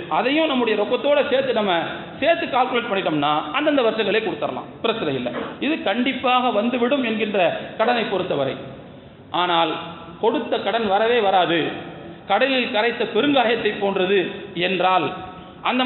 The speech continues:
மாதிரி ஒரு ஆள்கிட்ட கொடுத்துட்டோம், அல்லது கொடுத்தவர்கள் இழுத்தடிக்கக்கூடியவர்கள், நம்பகத்தன்மை அற்றவர்கள், வரவே வராது அப்படிங்கிற மாதிரியான சூழ்நிலை இருந்தால்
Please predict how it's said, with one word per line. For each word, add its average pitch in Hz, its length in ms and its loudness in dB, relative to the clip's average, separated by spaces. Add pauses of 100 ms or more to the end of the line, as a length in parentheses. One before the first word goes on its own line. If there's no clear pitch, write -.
மாதிரி 311 260 4
ஒரு 240 120 2
ஆள்கிட்ட 247 260 2
கொடுத்துட்டோம், 190 480 -4 (480)
அல்லது 285 220 2 (100)
கொடுத்தவர்கள் 247 580 2 (340)
இழுத்தடிக்கக்கூடியவர்கள், 202 1040 0 (380)
நம்பகத்தன்மை 247 600 2
அற்றவர்கள், 190 420 0 (500)
வரவே 262 300 2 (100)
வராது 233 300 2 (300)
அப்படிங்கிற 262 440 0
மாதிரியான 214 320 0 (100)
சூழ்நிலை 208 380 2
இருந்தால் 170 400 2